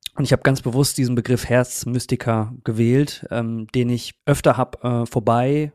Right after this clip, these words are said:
äh, schwupsen kommen, ähm, als ich mich in der Vorbereitung befunden hab. Und, äh, der hat mich irgendwie angesprochen, weil ich mich zuletzt auch sehr intensiv, zuletzt über die letzten Jahre sehr intensiv mit dem Herzen beschäftigt hab. Und deswegen freue ich mich da heute auch,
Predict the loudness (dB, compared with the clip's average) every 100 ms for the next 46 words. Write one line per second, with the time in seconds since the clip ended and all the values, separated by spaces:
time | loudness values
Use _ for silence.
0 | _ _ _ _ -8 -4 -4 -4 -6 -6
1 | -4 -4 -4 -2 2 2 2 -2 -4 -4
2 | -4 -8 -10 -6 -8 -8 _ _ -4 -2
3 | 2 4 4 2 0 -2 -4 -2 -4 -4
4 | -8 -20 -20 -20 -18 -4 -2 0 0 0
5 | -2 -2 0 2 0 0 -4 -6 -12 _
6 | -20 -20 -20 _ 0 2 4 4 4 0
7 | -4 _ _ _ _ _ _ _ _ -8
8 | -4 -4 -4 -14 _ _ 0 4 4 2
9 | 0 2 0 0 -2 2 2 2 -2 -8
10 | -4 -4 -4 -6 -8 -2 -2 0 -2 -2
11 | -2 -4 -2 2 2 0 -2 -2 -2 2
12 | 2 2 -2 -2 -4 -2 -4 -4 -6 -6
13 | -4 -4 -4 -2 -2 0 -2 0 -2 -2
14 | 2 2 2 -2 0 0 0 -2 -2 -4
15 | -6